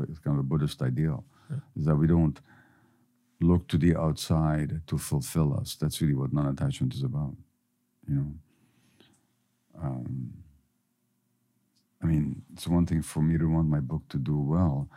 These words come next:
Speaker 1: It's another thing for me to be attached to the book doing well, so that how the book is doing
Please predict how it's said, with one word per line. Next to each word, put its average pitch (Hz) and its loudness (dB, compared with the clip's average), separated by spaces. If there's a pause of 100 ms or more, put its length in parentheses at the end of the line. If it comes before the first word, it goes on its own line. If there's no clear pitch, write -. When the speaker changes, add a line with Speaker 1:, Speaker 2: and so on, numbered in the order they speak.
(400)
Speaker 1:
It's - -4
another 87 8
thing 76 2
for 78 0
me 76 2
to 71 -2
be 76 2
attached 78 2
to 73 -2
the 71 0
book 67 -4
doing 69 0
well, 67 0
so - -6
that 135 0 (880)
how 76 2
the 76 4
book 85 6
is 76 2
doing 69 0